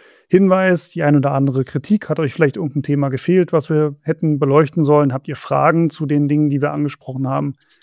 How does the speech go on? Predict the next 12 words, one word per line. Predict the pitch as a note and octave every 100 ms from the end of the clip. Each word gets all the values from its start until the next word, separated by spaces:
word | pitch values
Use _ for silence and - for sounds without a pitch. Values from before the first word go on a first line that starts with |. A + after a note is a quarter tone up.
| _ _
Dann | -
schreibt | A#2 D#3 D3
uns | -
gerne | C#3 C#3+
eine |
Mail | C3 D3 E3+
an | C#3+ C#3 -
podcast | D#3+ - - D3 - - -
at | C#3+ - _
roadbike | B2+ D3 D3 D#3+ D#3
punkt | - D3 D3
de | D#3 D#3 F#3